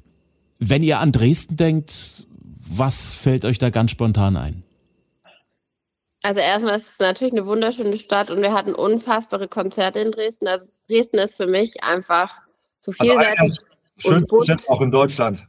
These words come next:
Speaker 3: ganz, ganz klar.
Speaker 2: Ja, ja, auf jeden Fall. Und, äh, für mich ist es irgendwie so bunt immer. Dresden ist für mich immer so lebendig und, ähm, immer wenn wir dort gespielt haben, waren das wirklich so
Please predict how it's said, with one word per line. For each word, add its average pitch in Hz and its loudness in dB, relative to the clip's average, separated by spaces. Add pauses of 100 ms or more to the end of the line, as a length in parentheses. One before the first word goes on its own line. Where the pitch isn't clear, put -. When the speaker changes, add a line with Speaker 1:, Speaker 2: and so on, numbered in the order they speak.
Speaker 3:
ganz, 131 -2
ganz 226 -2
klar. 240 0
Speaker 2:
Ja, 175 0 (280)
ja, 165 0
auf 175 -4
jeden 175 -4
Fall. 165 -2
Und, 175 -2 (440)
äh, 190 0
für 226 -4
mich 247 2
ist 254 -10
es 214 -8
irgendwie 226 2
so 190 -8 (200)
bunt 254 0
immer. 170 0
Dresden 202 -2
ist 208 -6
für 202 -10
mich 208 -4
immer 185 -4
so 175 -2
lebendig 190 -4
und, 165 -16 (460)
ähm, 175 0
immer 208 2
wenn 185 -4
wir 185 -4
dort 180 -2
gespielt 208 -4
haben, 190 -2
waren 175 0
das 185 -10
wirklich 208 -14
so - -16